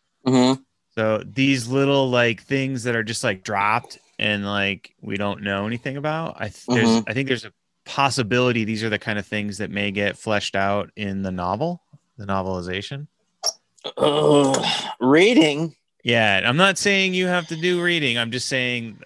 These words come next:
Speaker 2: I, 'cause I keep thinking about, you know, they, they're leaving.
Speaker 1: Andy, I don't get into T V shows because I wanna read.
Speaker 2: <laughs> This is our Star Wars homework, Aaron. I'm just saying there might be <laughs> the possibility.
Speaker 1: Yeah, but you know how, how, like,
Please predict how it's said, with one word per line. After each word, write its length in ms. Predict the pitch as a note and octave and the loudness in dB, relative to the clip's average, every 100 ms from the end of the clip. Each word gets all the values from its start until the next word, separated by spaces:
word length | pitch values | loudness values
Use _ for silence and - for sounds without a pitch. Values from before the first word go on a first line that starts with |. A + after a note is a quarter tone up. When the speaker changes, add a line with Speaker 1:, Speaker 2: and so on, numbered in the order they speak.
| - | -2
Speaker 2:
I, 180 | B2 B2 | -2 -2
'cause 240 | - D3 | -4 -2
I 80 | D3 | -2
keep 220 | - G3 | -2 -6
thinking 340 | - F3+ F3 D#3 | -4 -6 -4 -4
about, 360 | C3+ C3 G2+ | -2 -2 -2
you 60 | B2+ | -4
know, 100 | B2 | -2
they, 240 | B2 B2 | 0 0
they're 240 | - A#2 A2 | -2 -6 -6
leaving. 480 | B2 D3 C3+ A#2 A2+ | -4 -4 -2 -2 2
Speaker 1:
Andy, 400 | G#3+ G#3+ G#3 G#3+ _ | 4 6 4 4 _
I 140 | F3 | 2
don't 240 | G3+ C4+ A3+ | 4 2 2
get 120 | A3+ | -2
into 180 | A3 F#3 | -2 -8
T 260 | - G3 | -6 -6
V 140 | F#3 F#3+ | -4 -6
shows 340 | - D3 C3+ | -2 -2 -2
because 280 | C3 - D3 | -10 -12 -8
I 80 | D3+ | -6
wanna 300 | D3 D#3+ C3 | -2 -4 -4
read. 440 | A#2+ D3+ C3 C3 _ _ - | -2 -2 -2 -6 _ _ -16
Speaker 2:
<laughs> 40 | B2 - C3+ B2+ - E3 - | -16 -12 -12 -12 -16 -16 -8
This 180 | D#3 | -6
is 140 | G#3 G#3+ | -4 -2
our 140 | F#3+ | -2
Star 280 | E3 D#3+ D3+ | 0 0 0
Wars 260 | C#3+ A#2 G#2+ | 0 -2 -4
homework, 360 | G#2+ G2+ G2 - | -6 -6 -6 -6
Aaron. 280 | F#2+ G2 | -8 -6
I'm 160 | G2 A2 | -8 -10
just 180 | C3 - | -10 -4
saying 440 | D3 C3+ A2+ G#2+ - | -2 0 -2 -6 -8
there 220 | A2+ A2+ | -4 -4
might 400 | G#2+ A2 A#2+ A#2+ | -2 0 0 0
be 220 | B2 A#2 G#2+ | -2 -2 -4
<laughs> 140 | - | -6
the 100 | C3 A2 - | -8 -4 0
possibility. 840 | C3+ - C3 - B2 A#2+ G2+ F#2 | 0 0 -6 -2 0 0 -2 2
Speaker 1:
Yeah, 260 | A#3+ D4 | 4 6
but 200 | G3+ G#3 A#3 | 4 2 4
you 60 | |
know 140 | C#4+ C4 | 4 6
how, 320 | A#3+ F3+ C#3+ B2+ - - | 4 2 -4 -14 -10 -4
how, 360 | - F#3+ G3 | 2 6 6
like, 540 | G3 F#3 F3+ F3 E3 | 6 4 2 0 0